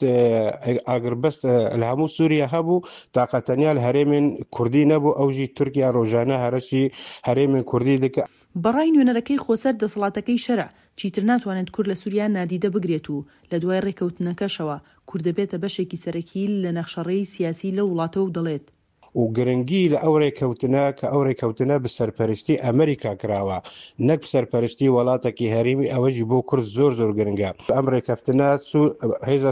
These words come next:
Speaker 1: سووریا دیموکراتیک و ڕێبەبەری ئاخوەسەر بوونە بەشێک ژە نەخشەیە سووریا.
Speaker 2: دوێنێ دووشەممە دەی مانگی سێ، حکوومەتی کاتی سووریا بە سەرۆکایەتی ئەحمەد شەرع و هێزەکانی سووریای دیموکراتیک بە سەرکردایەتی مەزلوم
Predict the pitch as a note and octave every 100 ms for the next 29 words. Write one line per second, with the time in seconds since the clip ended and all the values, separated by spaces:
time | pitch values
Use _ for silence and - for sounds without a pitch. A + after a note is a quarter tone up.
0 | - C3+ C3 A#2+ B2 A#2+ - A#2+ A#2 B2+
1 | A#2+ A#2 A2 G#2+ G#2+ A2 A#2+ C#3 B2+ B2+
2 | A#2+ C#3+ C#3 - - - - B2 A#2 D3+
3 | D#3 C#3+ B2+ C#3+ - B2+ B2 B2+ C#3+ -
4 | D3+ D3+ D#3 D#3 - - D#3 D3 A2+ F#2+
5 | - - - F#3+ D#4 D#4+ C#4 - B3 B3
6 | B3+ B3+ _ F3 A3+ A#3+ A#3 B3 G3 F3+
7 | D#3 C#3 - _ - - G#3 A3+ A3+ -
8 | F#3+ G#3 - G#3+ G3+ F#3+ F#3 F#3 F#3 F#3
9 | F3 G#3 - F#3 F3+ G#3+ E3+ D#3+ D3+ _
10 | _ F3 F3 F#3+ G#3 G#3 - G3+ F#3+ E3
11 | F3 E3+ F3+ F3 G3+ G3 F3+ E3+ E3+ F3
12 | E3 F3 F3 G3+ G3+ G3+ G3 F3+ F3